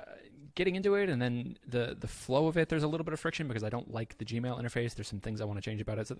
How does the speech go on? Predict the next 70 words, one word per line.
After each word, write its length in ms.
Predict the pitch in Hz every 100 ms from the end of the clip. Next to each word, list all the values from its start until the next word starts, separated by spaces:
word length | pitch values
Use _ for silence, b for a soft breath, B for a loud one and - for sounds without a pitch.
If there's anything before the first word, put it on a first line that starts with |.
| -
that 80 | -
was 100 | 120
part 140 | 127
of 40 |
the 120 | 110 104
idea 180 | 104
I 20 | 98
talked 200 | 98 117
with 80 |
you 80 | 107
about 160 | 101 -
last 180 | - -
week 140 | -
of 120 | - -
building 180 | 98
my 60 | 92
own 60 | 95
interfa-, 240 | - - -
interface, 340 | 107 101 107 -
I 40 |
think 180 | - -
would, 160 | - - b b b b -
would 160 | 110
help 120 | 98 92
with 100 | -
that 100 | -
problem. 360 | - - 65 - - b b b b b b b b b _ _ B B B B B B B B B
I 100 | 151
don't 100 | 180
know. 180 | 170 - - -
And 220 | 156 151 - -
I 60 | 180
was 120 | 202
jamming 280 | 262 285 185
on 80 |
it 100 | 139
for 80 | -
a 60 | 123
long 160 | 131
time 160 | 127 123
'cause 100 | 107
I 40 | 107
had 100 | 120
this 160 | - - - -
beautiful 300 | 123 113 117
morning 220 | 104 110 101
routine 260 | 92 104
of, 60 | 98
like, 140 | -
okay, 140 | 104 95
I 80 |
go 80 | 92
for 140 | 98 113
a 40 |
walk, 280 | 160 196 -
and 80 | 95
then 80 |
I 40 | 95
eat 100 | -
breakfast, 340 | 123 120 117
and 80 | 117
then 80 | 101
I 40 |
meditate, 340 | 104 110 113 107
and 100 | 92
then 80 | 95
that 80 |
immediately 480 | 98 101 127 123 -
flows 240 | 107 107 98
into 400 | 101 - -